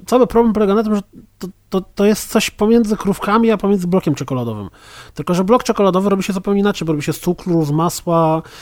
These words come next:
z mleka w proszku i tak dalej, nie? A, e, a fudge robi się, przynajmniej ten przepis, który ja znalazłem i regularnie go stosuję, e,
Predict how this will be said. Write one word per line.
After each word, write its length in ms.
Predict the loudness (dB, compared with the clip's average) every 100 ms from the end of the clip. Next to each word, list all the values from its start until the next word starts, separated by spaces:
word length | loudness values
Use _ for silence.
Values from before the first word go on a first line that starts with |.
| -18
z 560 | -12 -8 -2 0 0 0
mleka 400 | 2 0 2 0
w 100 | 0
proszku 520 | 0 0 0 -4 -2
i 60 | -2
tak 160 | -4
dalej, 280 | -4 -4 -6
nie? 160 | -6 -6
A, 320 | -4 -2 -2 -4 -8 -20 -20 -20 -20 -12 -4
e, 340 | 2 2 2
a 80 | -2
fudge 420 | 0 2 2 2
robi 300 | 0 0 -2
się, 440 | -6 -2 0 0 -2
przynajmniej 500 | -2 2 2 2 -2 -16 -8
ten 180 | 0 0
przepis, 340 | 0 -4 -4
który 160 | -4 -2
ja 80 | 0
znalazłem 520 | 0 -2 0 0 0
i 100 | 0
regularnie 460 | 0 0 0 0 -2
go 100 | -6
stosuję, 440 | -6 -8 -6 -2
e, 140 | -2